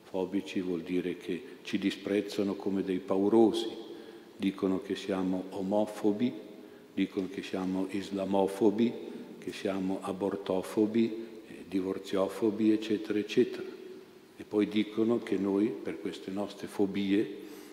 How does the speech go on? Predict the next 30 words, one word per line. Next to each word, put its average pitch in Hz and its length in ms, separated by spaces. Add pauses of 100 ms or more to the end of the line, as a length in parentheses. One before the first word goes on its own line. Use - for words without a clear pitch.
(300)
abbiamo 95 480
odio, 113 680
abbiamo 90 320
antipatia, 92 760
abbiamo 90 360
avversione 92 640
per - 220
queste - 300
persone. 98 680 (480)
Non 82 200
solo, 110 480
dicono 92 380
che - 120
addirittura 101 600
noi 92 240
discriminiamo 92 1120 (120)
e 90 80
perseguitiamo 90 960
queste - 420
persone, 90 640 (480)
e - 100
quindi 90 360
queste - 300
persone 85 600 (420)
fanno 87 280
apparire 87 600
come 85 200
fossero 82 440
delle 82 220
vittime. - 680